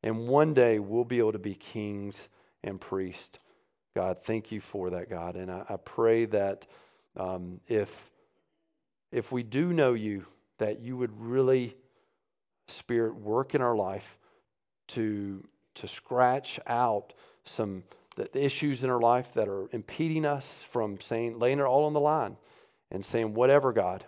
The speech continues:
whenever." And if we don't know you, God, that for the first time in our life, we would really lay it all out and, and write and, and give you the check of our life and say,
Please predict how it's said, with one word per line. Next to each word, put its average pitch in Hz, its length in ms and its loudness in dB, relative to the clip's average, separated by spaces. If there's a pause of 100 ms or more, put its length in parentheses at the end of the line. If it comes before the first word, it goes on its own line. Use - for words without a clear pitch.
whenever." 113 540 -2 (1500)
And 127 120 4
if 123 120 2
we 143 180 4
don't 165 320 4
know 156 140 2
you, 104 180 -4
God, 95 360 -6 (240)
that 135 220 4
for 139 120 -2
the 123 80 0
first - 360 -6
time 139 180 -4
in 135 60 -6
our 127 60 -4
life, 120 280 -2
we 113 100 -6
would 110 200 -8
really 117 380 -2 (200)
lay 110 200 0
it 117 60 2
all 120 180 4
out 120 280 2
and, 107 100 -8
and 107 240 -6
write 123 340 -4 (460)
and, 107 220 -4
and 110 300 -6
give 139 220 0
you 165 120 -2
the 151 100 0
check 151 300 0
of 147 100 2
our 143 100 4
life 139 300 2
and 104 120 -8
say, 107 300 2